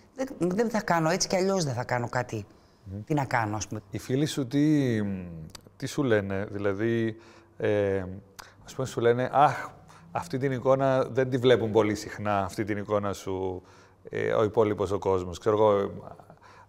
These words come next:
Speaker 2: μπορεί να είσαι η ψυχή της παρέας και ο κόσμ-, ο, πολύς ο κόσμος να
Speaker 1: Να
Speaker 2: μην το
Speaker 1: μην τη βλέπει
Speaker 2: καταλαβαίνει.
Speaker 1: αυτή την πλευρά.
Speaker 2: Ναι.
Speaker 1: Ναι.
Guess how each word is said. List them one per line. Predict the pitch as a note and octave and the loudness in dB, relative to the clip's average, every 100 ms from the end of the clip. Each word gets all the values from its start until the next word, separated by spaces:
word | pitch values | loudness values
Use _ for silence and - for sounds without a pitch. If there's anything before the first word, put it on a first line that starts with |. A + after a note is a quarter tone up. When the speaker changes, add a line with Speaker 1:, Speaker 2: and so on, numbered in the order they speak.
| - | -4
Speaker 2:
μπορεί | A2 A2 | -2 0
να | |
είσαι | A2+ - A2+ | -2 0 0
η | A2 | 0
ψυχή | - G#2+ | -4 -6
της | A#2 A#2 | -6 2
παρέας | A2 A2 B2 C3 | 6 8 6 4
και | - B2+ B2 B2 | 0 0 4 4
ο | A#2+ | 4
κόσμ-, | B2+ C3+ | 0 0
ο, | B2+ A#2 A#2 | 2 4 2
πολύς | A2+ - A#2+ B2 | 0 -2 0 2
ο | B2+ | 4
κόσμος | C#3 D3+ | 2 4
να | D#3+ | 4
Speaker 1:
Να | |
Speaker 2:
μην | D#3+ | 6
το | E3+ | 6
Speaker 1:
μην | A2+ | 6
τη | |
βλέπει | G#2+ - | 6 6
Speaker 2:
καταλαβαίνει. | D3 | 2
Speaker 1:
αυτή | - | 0
την | C3+ | -4
πλευρά. | C3 A#2+ | -2 0
Speaker 2:
Ναι. | D#3+ | 0
Speaker 1:
Ναι. | B2+ | 0